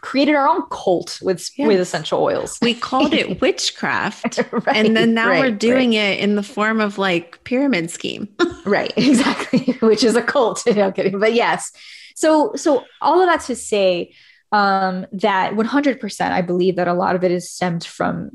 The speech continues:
Speaker 1: from colonization, from, you know, the, the European person coming in to these cultures, demonizing the cultures that, that are, you know, that they in-, are introduced to, but taking their practices because their practices have proved to be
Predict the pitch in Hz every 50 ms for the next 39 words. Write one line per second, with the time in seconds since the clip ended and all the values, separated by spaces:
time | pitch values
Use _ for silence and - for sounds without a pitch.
0 | - - - 165 165 - - 170 170 175 180 180 170 170 180 165 - - 175 170
1 | 185 - - 196 180 175 175 175 175 180 190 202 180 170 170 170 180 175 - -
2 | 190 180 185 196 202 214 214 - - 190 185 180 175 180 - - - 185 185 -
3 | - 185 185 180 180 - - - - 185 190 190 180 180 170 185 185 180 180 190
4 | - - - - - - - 208 175 170 180 175 - - - - 170 170 - -
5 | 185 180 175 175 - - - - - - 185 170 202 233 294 302 294 262 240 226
6 | 220 202 208 202 202 190 - - - 220 - 190 180 180 180 175 - 170 - -
7 | - - - 180 170 160 - - _ - - - 185 175 175 175 170 170 - -
8 | 202 175 165 165 160 180 165 170 175 160 156 156 - _ _ - 202 180 - -
9 | 175 165 - 190 180 165 - 190 160 190 208 196 - - - - 196 175 175 175
10 | 175 - - - - - 262 262 262 - - 339 320 330 302 302 302 294 277 247
11 | - - 285 - 381 - - 359 - - - 196 180 185 180 208 226 - - 294
12 | 226 262 254 254 254 254 247 254 - 262 269 - - 240 233 240 240 220 214 214
13 | 208 190 - - 254 240 226 233 - 208 185 190 196 190 180 -